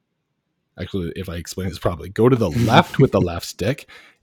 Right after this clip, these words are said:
Speaker 1: and point right with the right stick would mean you would veer to the left and shoot to the right.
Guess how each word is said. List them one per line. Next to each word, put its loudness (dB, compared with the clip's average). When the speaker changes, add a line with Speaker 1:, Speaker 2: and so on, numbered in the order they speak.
Speaker 1:
and -2
point 2
right -2
with -6
the -12
right 0
stick -6
would 0
mean 2
you -2
would -4
veer 0
to -2
the -2
left -4
and -4
shoot -2
to -6
the -10
right. -6